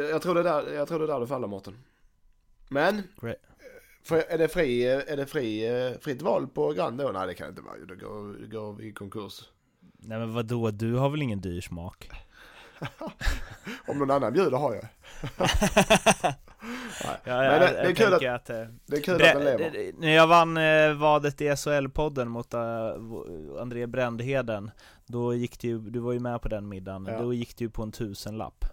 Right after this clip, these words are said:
Speaker 2: Jag tänker väl att det här <laughs> kanske kommer bli lite dyrare än så, men inte, inte jättemycket dyrare. Alltså, om,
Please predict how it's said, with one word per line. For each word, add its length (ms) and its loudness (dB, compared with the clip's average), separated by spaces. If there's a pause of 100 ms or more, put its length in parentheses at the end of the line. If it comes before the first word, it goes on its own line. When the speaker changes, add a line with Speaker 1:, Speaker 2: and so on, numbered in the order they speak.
(460)
Speaker 2:
Jag 100 -12
tänker 400 -6
väl 160 -2
att 140 -6
det 80 -6
här 340 -2
<laughs> 200 8
kanske 340 -4 (520)
kommer 440 0
bli 240 -2
lite 260 -4
dyrare 460 -6
än 80 -10
så, 260 -8 (120)
men 300 -6
inte, 340 -6 (140)
inte 240 -8
jättemycket 640 -4
dyrare. 380 -8 (380)
Alltså, 300 4
om, 140 4